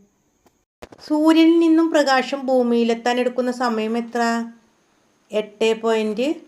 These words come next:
രണ്ട് മിനിറ്റ്. ചന്ദ്രൻ ഒരു വർഷത്തിൽ ഭൂമിയെ വലം വെക്കുന്നത് എത്ര തവണ? പതിമൂന്ന് തവണ. ഇന്ത്യ വിക്ഷേപിച്ച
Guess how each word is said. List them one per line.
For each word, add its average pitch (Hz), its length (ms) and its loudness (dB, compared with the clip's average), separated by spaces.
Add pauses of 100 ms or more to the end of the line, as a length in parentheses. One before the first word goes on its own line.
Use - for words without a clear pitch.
(240)
രണ്ട് 214 400 2
മിനിറ്റ്. 202 380 -4 (2250)
ചന്ദ്രൻ 302 440 2
ഒരു 311 140 0
വർഷത്തിൽ 262 540 2
ഭൂമിയെ 240 480 2
വലം 226 280 2
വെക്കുന്നത് 220 480 0
എത്ര 226 460 0 (100)
തവണ? 233 260 0 (1700)
പതിമൂന്ന് 220 560 0
തവണ. 180 240 -2 (2500)
ഇന്ത്യ 294 320 4
വിക്ഷേപിച്ച 262 680 0